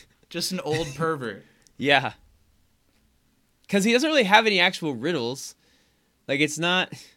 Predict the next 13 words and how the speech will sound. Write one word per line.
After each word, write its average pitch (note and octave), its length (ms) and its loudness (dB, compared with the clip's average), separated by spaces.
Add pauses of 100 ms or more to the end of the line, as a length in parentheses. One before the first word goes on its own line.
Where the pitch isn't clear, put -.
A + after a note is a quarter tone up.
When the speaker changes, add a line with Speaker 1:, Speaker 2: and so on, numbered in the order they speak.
(920)
Speaker 1:
He's D#3+ 160 -10
like, B2 140 -8
"Answer G#3 400 2
me F3+ 180 -2
these D3+ 300 -6
riddles F3+ 560 -4
three. A#2 640 -8 (280)
Annie, F#3+ 600 0 (120)
Speaker 2:
<laughs> - 140 -20
Speaker 1:
everybody F#3 640 0
hates C#3 420 -4
you." G2 280 -10 (360)
Speaker 2:
<laughs> - 40 6